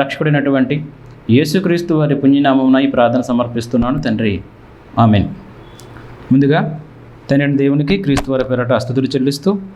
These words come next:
కూడి వచ్చిన మీ అందరికీ కూడా మరొకసారి క్రీస్తు వారి పేరట వందనాలు తెలియజేస్తున్నానండి. ప్రియమైన దేవుని పిల్లరా, ఈరోజు కూడా దేవుని మాటల్లోంచి ఒక చక్కని అంశాన్ని మనం నేర్చుకోవడం ప్రయత్నం చేద్దాం. ఒక అంశము తెలియజేస్తున్నాను, జాగ్రత్తగా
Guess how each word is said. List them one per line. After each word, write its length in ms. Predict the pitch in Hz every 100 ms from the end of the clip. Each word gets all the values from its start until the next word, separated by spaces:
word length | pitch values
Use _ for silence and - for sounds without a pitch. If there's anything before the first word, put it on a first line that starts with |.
| - - -
కూడి 140 | 147 156
వచ్చిన 140 | 156 151
మీ 60 | 143
అందరికీ 220 | 147 147
కూడా 100 | 143 131
మరొకసారి 600 | 131 131 135 135 123 156 160 - - -
క్రీస్తు 240 | 147 156 143
వారి 120 | 135
పేరట 160 | 131 123
వందనాలు 240 | 120 123 120
తెలియజేస్తున్నానండి. 720 | 117 113 113 120 117 117 185 - - - - -
ప్రియమైన 300 | 139 139 131 110
దేవుని 200 | 131 135 135
పిల్లరా, 260 | 123 170 - - - - - - 151
ఈరోజు 220 | 175 175 160
కూడా 120 | 170 156
దేవుని 200 | 147 139
మాటల్లోంచి 480 | 127 131 127 123 180 202
ఒక 80 | 143 120 117
చక్కని 280 | 135 147 139
అంశాన్ని 360 | 139 139 156 156
మనం 100 | 147 139
నేర్చుకోవడం 360 | 131 127 123 120
ప్రయత్నం 340 | 120 117 120 117
చేద్దాం. 260 | 117 113 190 - - - - - - -
ఒక 60 | 151
అంశము 340 | 160 151 190 170 151 151 151 147
తెలియజేస్తున్నాను, 600 | 143 139 131 131 131 139
జాగ్రత్తగా 320 | 120 117 117